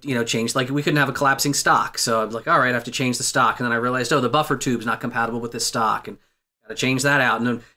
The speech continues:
taking off the buffer tube means you gotta let all spring and sproing and bits. And you're like, "Oh, I better learn how these work." So that was my first foray into the A R platform. I never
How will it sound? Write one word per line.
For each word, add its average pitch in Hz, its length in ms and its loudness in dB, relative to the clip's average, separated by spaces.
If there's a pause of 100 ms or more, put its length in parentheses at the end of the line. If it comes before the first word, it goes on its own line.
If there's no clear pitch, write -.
taking 151 220 4
off 143 140 4
the 143 80 0
buffer 202 240 2
tube 147 260 2
means 135 320 4
you 139 60 2
gotta 131 160 4
let 131 120 4
all 131 60 2
spring 147 260 2
and 143 80 2
sproing 160 280 2
and 123 100 2
bits. 113 300 -2
And 113 80 -4
you're 117 100 0
like, 120 120 -2
"Oh, 262 40 -2
I 262 80 2
better 180 200 6
learn 175 180 4
how 175 100 2
these 175 220 2
work." 131 340 0 (600)
So 151 420 4
that 160 180 2
was 151 120 2
my 135 200 4
first 147 300 0
foray 131 500 4
into 127 380 -2
the 127 140 0
A 123 100 0
R 123 160 4
platform. 123 480 -2
I 117 80 2
never 123 480 2